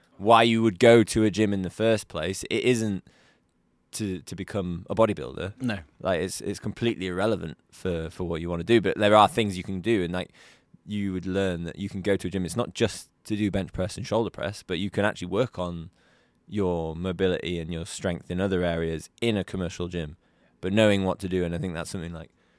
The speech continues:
Speaker 1: the fitness industry in general has, like, shunned and just not talked about to the point where people don't have a clue how to look after themselves.
Speaker 2: Totally.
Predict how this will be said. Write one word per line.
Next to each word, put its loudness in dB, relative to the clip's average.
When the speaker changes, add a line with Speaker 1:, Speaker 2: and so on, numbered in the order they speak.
Speaker 1:
the -12
fitness -12
industry -8
in -10
general -10
has, -8
like, -6
shunned -2
and -4
just -6
not -4
talked -4
about -4
to -18
the -10
point -4
where -8
people -2
don't -2
have -8
a -12
clue -6
how -2
to -4
look -2
after -8
themselves. -8
Speaker 2:
Totally. -8